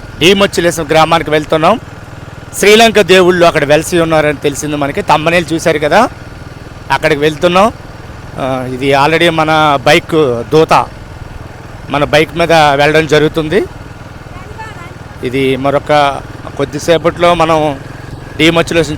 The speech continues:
చేరుకుంటాం. హాయ్ ఫ్రెండ్స్, ఇప్పుడు మనం డీమొచ్చిలేశం అనే ఊరు బీచ్ దగ్గర ఉన్నాం.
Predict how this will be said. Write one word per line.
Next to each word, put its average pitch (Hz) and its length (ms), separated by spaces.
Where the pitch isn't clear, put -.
చేరుకుంటాం. 151 520
హాయ్ 233 140
ఫ్రెండ్స్, 269 260
ఇప్పుడు 254 180
మనం 233 260
డీమొచ్చిలేశం 247 920
అనే 220 240
ఊరు 254 440
బీచ్ 220 480
దగ్గర 214 260
ఉన్నాం. 220 300